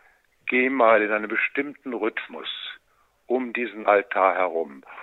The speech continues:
Oder geh mal in einen ganz bestimmten Rhythmus,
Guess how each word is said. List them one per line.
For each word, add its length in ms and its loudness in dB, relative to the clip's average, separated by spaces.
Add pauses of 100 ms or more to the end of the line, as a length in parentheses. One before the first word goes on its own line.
(240)
Oder 240 -4
geh 260 0
mal 500 6 (960)
in 120 -6
einen 200 -2
ganz 300 0
bestimmten 580 -2
Rhythmus, 500 -2